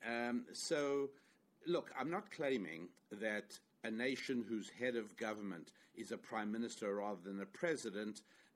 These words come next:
uh, is worse than, you know, say, the United States. I'm not saying that.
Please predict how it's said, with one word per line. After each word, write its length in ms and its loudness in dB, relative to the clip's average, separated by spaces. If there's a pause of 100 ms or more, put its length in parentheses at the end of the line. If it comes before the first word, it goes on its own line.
uh, 320 -2 (340)
is 300 0
worse 540 2
than, 540 0 (100)
you 100 -2
know, 120 -4
say, 240 0
the 100 -2
United 400 -2
States. 300 -6
I'm 100 0
not 140 -2
saying 300 -2
that. 160 -8